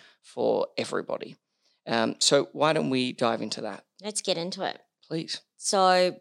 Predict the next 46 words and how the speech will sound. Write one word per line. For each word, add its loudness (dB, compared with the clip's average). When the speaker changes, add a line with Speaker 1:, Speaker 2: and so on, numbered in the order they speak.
Speaker 2:
the -20
thing -2
that 4
you 2
need 4
to -2
learn 2
about, 2
the -8
only 4
thing -2
that -4
you -8
need -6
to -8
learn -4
about -8
the -14
mind -4
is -6
that -2
it's -10
very 0
resilient. -4
Speaker 1:
Mm-hmm. -4
Speaker 2:
It -4
changes, 4
it -4
adapts, 0
and 2
we -2
are 6
practically -6
the -2
directors -2
of -4
our 0
minds, 2
but -2
often -2
we -4
just 0
don't -2
know -6
which -2
direction 0